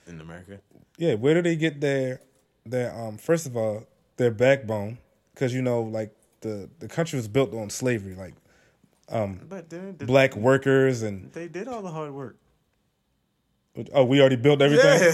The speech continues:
Speaker 1: Yeah, <laughs> we built up
Speaker 2: All right.
Speaker 1: everything.
Speaker 2: But also the
Speaker 1: Nigga, they got
Speaker 2: ideas.
Speaker 1: McDonald's coming to,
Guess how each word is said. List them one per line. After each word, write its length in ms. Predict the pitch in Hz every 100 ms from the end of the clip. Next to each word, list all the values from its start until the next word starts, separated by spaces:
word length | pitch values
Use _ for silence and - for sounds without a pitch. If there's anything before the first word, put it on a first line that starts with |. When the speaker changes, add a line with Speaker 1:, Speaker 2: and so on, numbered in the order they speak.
| 240 247 233
Speaker 1:
Yeah, 160 | 233
<laughs> 40 | 202
we 60 |
built 240 | 220 240 240
up 60 | 196
Speaker 2:
All 60 |
right. 60 | 185
Speaker 1:
everything. 420 | 190 175 156 120 -
Speaker 2:
But 60 | 139
also 280 | 170 190 175
the 120 | 156
Speaker 1:
Nigga, 240 | 151 147 131
they 140 | 185
got 180 | 285 208
Speaker 2:
ideas. 100 | 175
Speaker 1:
McDonald's 760 | 180 151 139 175 208 175 143
coming 460 | - 160 147 135 135
to, 560 | - 147 135 127 120